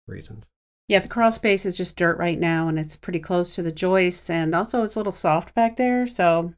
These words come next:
Speaker 2: anyway, we are taking up the flooring, and then we're going to take up the, probably take out the joists as well. We're probably gonna need to, and then dig the whole thing out,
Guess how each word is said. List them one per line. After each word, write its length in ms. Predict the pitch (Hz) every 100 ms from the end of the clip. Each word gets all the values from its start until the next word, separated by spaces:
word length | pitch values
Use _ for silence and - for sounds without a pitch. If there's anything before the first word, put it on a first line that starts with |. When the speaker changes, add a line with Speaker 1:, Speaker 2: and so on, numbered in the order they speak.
| _
Speaker 2:
anyway, 500 | 220 220 170 160 170 _ _ - _ -
we 280 | 269 277 294
are 180 | 254 285
taking 460 | - 226 226 220
up 240 | 208 208 - _
the 120 | 226
flooring, 500 | 233 180 160 185 220 -
and 120 | 190
then 140 | 185
we're 60 | 185
going 180 | 185 175
to 80 | 170
take 260 | 190 175
up 220 | 180 165 -
the, 160 | 180 175
probably 320 | 247 233 190
take 180 | 202 190
out 160 | 170
the 80 | 175
joists 400 | 165 170 175 -
as 160 | 170 180
well. 420 | 170 170 170 170
We're 160 | - 175
probably 220 | 180 175
gonna 100 | 165
need 180 | 165 165
to, 260 | 165 165 -
and 160 | 180
then 240 | 180 175 170
dig 340 | 208 247 -
the 120 | 226
whole 160 | 214 196
thing 280 | 202 196 180
out, 480 | 170 170 - -